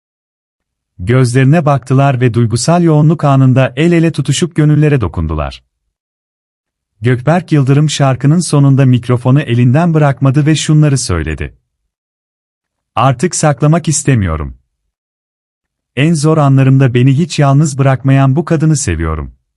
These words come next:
Zor ve her zaman yanımda olan." Cemre, "Bu şarkı sanaydı. Ve evet, seni seviyorum." Bu romantik hikaye,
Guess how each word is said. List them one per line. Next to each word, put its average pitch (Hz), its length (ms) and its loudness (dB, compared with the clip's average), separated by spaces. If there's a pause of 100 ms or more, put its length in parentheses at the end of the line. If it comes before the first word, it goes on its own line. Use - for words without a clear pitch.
(1160)
Zor 135 360 0
ve 143 120 0
her 160 220 2
zaman 160 340 0
yanımda 139 420 2
olan." 76 340 -6 (1200)
Cemre, 127 540 2
"Bu 160 160 -2
şarkı 160 380 -2
sanaydı. 80 640 -4 (1120)
Ve 120 160 -2
evet, 143 500 -2 (1040)
seni 151 360 2
seviyorum." 78 600 -4 (1300)
Bu 127 180 0
romantik 160 520 0
hikaye, 92 640 -4